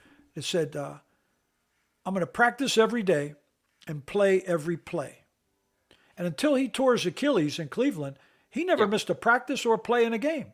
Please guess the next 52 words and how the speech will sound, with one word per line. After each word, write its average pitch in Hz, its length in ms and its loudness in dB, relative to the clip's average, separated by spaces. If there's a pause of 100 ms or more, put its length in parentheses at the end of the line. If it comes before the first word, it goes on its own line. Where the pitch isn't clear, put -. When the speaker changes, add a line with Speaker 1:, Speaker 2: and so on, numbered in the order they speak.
Speaker 1:
Never. 311 380 -2 (760)
Never, 262 280 2
Speaker 2:
Man. 113 120 -2
Speaker 1:
ever. 165 300 0 (280)
I 247 100 8
used 277 180 4
to 262 80 2
read 240 180 2
that 226 200 8
sign 202 420 4 (280)
to 180 80 -6
my 214 200 4
young 220 300 2
guys 175 300 2
in 170 120 -8
training 208 300 -2
camp 160 260 -6
every 185 200 0
single 180 300 -2
year 185 160 -2
I 160 100 -2
coached. 180 400 -10 (600)
I 185 80 -4
said, 147 100 -4
Speaker 2:
Yeah. - 80 4
Speaker 1:
I 180 60 2
said, 185 180 -2
"You 185 100 -2
wanna 254 200 0
know 254 120 8
what 233 160 4
greatness 240 420 4
in 214 80 0
the 214 100 -2
N 220 100 0
F 220 160 -4
L 240 180 2
is?" 247 260 -2 (960)
I, 185 100 -4
and 190 140 -2
I 190 60 2
had 190 140 2
a 175 40 2
sign, 180 400 0
you 180 100 -4
know, 165 80 -2
on 160 120 -4
a, 160 40 -6
on 170 180 -6
a, 160 120 -6
on 165 200 -4
a, 151 120 -8